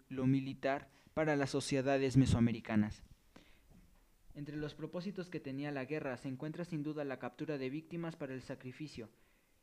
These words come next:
y en ese sentido puede ser vista como un componente fundamental en la cosmovisión indígena,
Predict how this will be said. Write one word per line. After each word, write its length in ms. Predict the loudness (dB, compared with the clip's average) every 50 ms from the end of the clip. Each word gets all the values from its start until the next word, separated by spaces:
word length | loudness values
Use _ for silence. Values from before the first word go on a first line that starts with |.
| _ _ _ _ _ _ _ _ -4
y 160 | -2 0 0
en 160 | 0 0 -2
ese 180 | -2 -4 -6 -6
sentido 720 | -4 -4 -4 -4 -4 -6 -6 -4 -4 -4 -4 -6 -8 -12 -18 _ _ _ -20 -20 _ _ _ _ _ _
puede 240 | _ 0 2 2 0
ser 240 | 0 -2 -2 -2 0
vista 340 | -2 -2 -2 0 0 0 0
como 240 | 0 0 0 2 2
un 120 | 2 0
componente 600 | 0 0 0 2 2 2 2 2 2 2 2 2
fundamental 760 | 2 2 0 -2 -2 -4 -4 -4 -6 -6 -4 -4 -4 -4 -4 -6
en 140 | -4 -2 -2
la 180 | -2 -2 -4 -4
cosmovisión 760 | -6 -4 -2 -2 -2 -2 -4 -6 -8 -8 -6 -4 -2 -2 0
indígena, 560 | -2 -2 -2 -4 -6 -8 -8 -10 -10 -10 -14